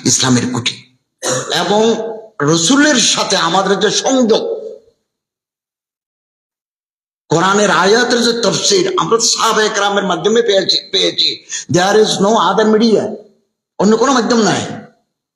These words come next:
সাল্লাল্লাহু আলাইহি ওয়াসাল্লামের যে হাদিসগুলো আমরা পাচ্ছি, আহলুল কোরআন কিছু বেরিয়েছে, এটা নিয়ে আরেক বিভ্রান্তি,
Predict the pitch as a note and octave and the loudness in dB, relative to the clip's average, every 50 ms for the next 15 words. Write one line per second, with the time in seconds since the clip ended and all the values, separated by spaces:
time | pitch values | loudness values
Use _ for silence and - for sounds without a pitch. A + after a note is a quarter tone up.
0 | _ _ _ _ _ - - - - C#3 E3 F#3+ A#3 A3+ A#3+ A#3 A#3+ G#3+ F#3+ A#3 | _ _ _ _ _ -20 -12 -4 -2 0 2 2 2 2 2 2 2 0 0 2
1 | A3 A3 A3 A3 - - G#3+ - - F3 F3 A#3 B3 A#3+ - G3 A#3 G#3+ G3+ F#3+ | 2 2 0 0 0 -2 -2 -2 -2 0 2 2 2 2 2 0 2 2 0 0
2 | G3 F3+ D3 D#3+ - - - - - B2+ - - - - _ _ _ _ _ _ | -2 -4 -4 -6 -4 -4 -4 -4 -4 -4 -8 -10 -18 -20 _ _ _ _ _ _
3 | _ _ _ _ _ _ _ _ _ _ _ _ _ _ _ _ _ - A#2 - | _ _ _ _ _ _ _ _ _ _ _ _ _ _ _ _ _ -12 -12 -10
4 | - C#3+ D3+ - - _ _ - - _ _ _ _ _ _ _ _ _ _ _ | -12 -18 -20 -20 -20 _ _ -20 -20 _ _ _ _ _ _ _ _ _ _ _
5 | _ _ _ _ _ _ _ _ _ - - E3 F3+ G3 G3 F#3+ - F#3 F3+ F3 | _ _ _ _ _ _ _ _ _ -4 -2 0 2 2 2 2 2 2 0 0
6 | E3+ D#3+ - E3 - F3 D#3+ E3 E3 E3 E3 E3 E3 E3 F3 E3 D#3 D3+ D#3 D#3+ | 2 0 0 0 0 0 2 2 4 4 4 4 2 2 0 0 2 0 0 0
7 | D#3+ D#3+ D#3 D3+ D3+ D3 C#3+ D3+ D#3+ D3+ D#3+ D#3+ D3 C3+ E3 E3 E3 - - - | 0 0 -2 0 0 0 0 -2 -2 -4 -6 -8 -6 -4 -4 -4 -4 -6 -14 -20